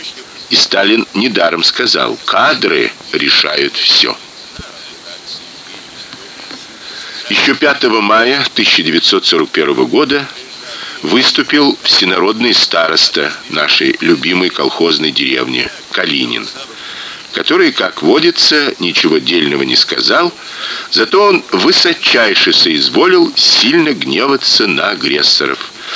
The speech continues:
на Францию, уже разбитую, и на Англию, еще не добитую, которые где и развязали войну в Европе. Но тут, по словам старосты,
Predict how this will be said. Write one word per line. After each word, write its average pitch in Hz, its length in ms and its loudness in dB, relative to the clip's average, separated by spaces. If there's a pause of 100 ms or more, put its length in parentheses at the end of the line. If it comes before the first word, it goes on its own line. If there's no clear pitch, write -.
(120)
на 76 160 -2
Францию, 151 960 2
уже - 220 0
разбитую, 73 720 0 (320)
и 156 80 4
на 120 320 4
Англию, 123 460 4 (240)
еще - 300 2
не 107 100 2
добитую, 90 640 2
которые 87 400 0
где 82 180 0
и 92 400 0
развязали 98 800 2
войну 78 460 0
в - 100 -8
Европе. 78 560 0 (880)
Но 120 140 0
тут, 196 300 0
по - 100 -2
словам 98 560 2
старосты, 185 880 2